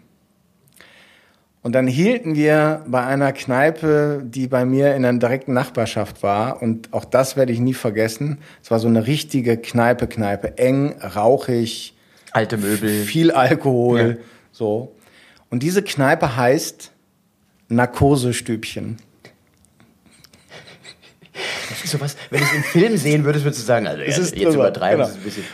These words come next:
Speaker 1: Und dann
Speaker 2: Okay.
Speaker 1: bin ich mit diesem Berliner Taxifahrer ins Narkosestübchen gegangen,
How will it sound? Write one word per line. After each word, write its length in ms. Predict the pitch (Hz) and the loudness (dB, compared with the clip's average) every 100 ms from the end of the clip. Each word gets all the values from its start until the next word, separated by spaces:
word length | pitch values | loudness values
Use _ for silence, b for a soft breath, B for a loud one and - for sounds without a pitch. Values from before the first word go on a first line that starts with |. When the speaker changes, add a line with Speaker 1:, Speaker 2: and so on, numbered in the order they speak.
| - | -8
Speaker 1:
Und 60 | 135 | -2
dann 80 | |
Speaker 2:
Okay. 80 | 175 | 2
Speaker 1:
bin 60 | 233 | 2
ich 120 | 233 | 4
mit 180 | 233 202 | 0 0
diesem 200 | 196 180 | -2 2
Berliner 360 | 160 165 175 | 2 4 2
Taxifahrer 960 | 165 160 - 190 160 165 165 160 160 160 | 0 -4 -6 -8 -4 0 2 2 2 0
ins 220 | 131 - | -6 -4
Narkosestübchen 1500 | 120 117 131 160 165 170 175 180 _ _ _ - - 156 160 143 | -4 -2 0 0 2 0 0 -6 _ _ _ -4 0 0 0 -2
gegangen, 520 | 139 135 135 143 | 2 2 2 0